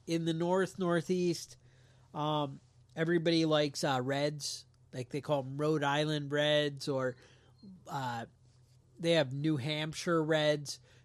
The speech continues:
New Hampshire Reds are supposed to be, like, a tougher breed that you can kinda eat as a meat chicken, too, and they're supposed to really handle the cold really well. I haven't had any that had problems.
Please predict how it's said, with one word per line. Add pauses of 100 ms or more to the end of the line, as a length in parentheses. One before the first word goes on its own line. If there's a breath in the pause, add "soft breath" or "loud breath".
(120)
New
Hampshire
Reds
are
supposed
to
be,
like,
a
tougher
breed (400 soft breath)
that
you
can
kinda
eat
as
a
meat
chicken,
too,
and (280 soft breath)
they're
supposed
to
really
handle
the
cold
really
well. (720 soft breath)
I
haven't
had
any
that
had
problems.